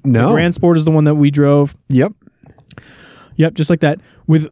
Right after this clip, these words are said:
Speaker 2: the very, very chrome wheels.
Speaker 1: Okay. All right.
Speaker 2: Like, like they said, "I want chrome wheels, no extra chrome wheels."
Speaker 1: Okay. All right.
Speaker 2: Extra chrome wheel. Like, it
Speaker 1: Okay.
Speaker 2: doesn't, it,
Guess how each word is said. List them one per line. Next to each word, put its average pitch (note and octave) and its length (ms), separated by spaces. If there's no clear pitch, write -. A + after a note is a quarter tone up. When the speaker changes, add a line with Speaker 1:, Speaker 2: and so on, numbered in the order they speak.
Speaker 2:
the F3+ 80
very, D#3 560
very C3 300
chrome G#2+ 320
wheels. - 520
Speaker 1:
Okay. B2 480
All G#2 80
right. G2+ 200
Speaker 2:
Like, C#3+ 240
like D3+ 180
they E3 100
said, D3+ 320
"I D3 80
want E3+ 220
chrome F#3+ 180
wheels, E3 220
no F#3 160
extra F3+ 460
chrome A#2+ 320
wheels." F#2+ 200
Speaker 1:
Okay. C3 560
All B2 120
right. A#2+ 280
Speaker 2:
Extra F3 300
chrome B2 240
wheel. A2 100
Like, C3 140
it C3+ 80
Speaker 1:
Okay. B2+ 80
Speaker 2:
doesn't, E3+ 380
it, D#3 160